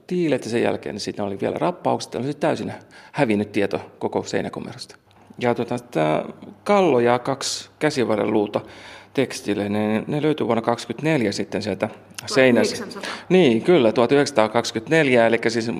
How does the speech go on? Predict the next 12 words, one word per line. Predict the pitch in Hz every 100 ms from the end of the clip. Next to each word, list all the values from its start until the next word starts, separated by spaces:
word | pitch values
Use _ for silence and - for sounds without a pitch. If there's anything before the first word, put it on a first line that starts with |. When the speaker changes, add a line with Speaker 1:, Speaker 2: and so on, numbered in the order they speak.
| 120
Speaker 1:
vuosisatojen | 120 110 107 - 98 98
perästä, | - 180 147 123 123
niin | 117
löytyvät | 127 120 110 104
sieltä | - 101 113
muurin | 113 107 104
sisältä | - 107 98 107
silloin, | 107 95
kun | 101
täällä | 107 107 104
tehtiin | 104 - -
isoja | 107 - -